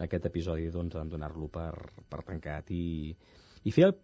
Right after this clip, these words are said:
i, i fer allò que hem de fer, eh? Ser, ser, ser responsables i continuar construint la, l'alternativa política a Catalunya i defensant els interessos de Catalunya en el Congrés dels, dels Diputats. Em sembla que la gent que ens vota espera que fem,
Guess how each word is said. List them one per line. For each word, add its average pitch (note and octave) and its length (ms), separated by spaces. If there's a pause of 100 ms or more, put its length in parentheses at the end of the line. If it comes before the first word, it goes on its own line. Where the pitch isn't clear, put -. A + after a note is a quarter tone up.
(120)
i, G2+ 80
i G#2 320
fer F3 140
allò D#3+ 100
que G2 80
hem E2 80
de D2+ 80
fer, B2+ 140 (500)
eh? B2 160 (320)
Ser, F2+ 160 (240)
ser, - 240
ser F#2 160
responsables C#3 800
i E2+ 480
continuar F#2 560
construint F#2 400
la, F2 240
l'alternativa F2 720
política F#2 600 (680)
a G2 160
Catalunya C#3 560
i G#2 80
defensant F#2 480
els F2 80
interessos F2 560
de E2+ 80
Catalunya E2+ 560 (520)
en E2 160
el D#2+ 160
Congrés D#2 400
dels, D2 400
dels E2 160
Diputats. - 460
Em E2 100
sembla E2 160
que F2+ 80
la E2 80
gent E2 140
que E2 80
ens E2 100
vota D#2+ 160
espera E2+ 240
que E2+ 160
fem, D#2+ 300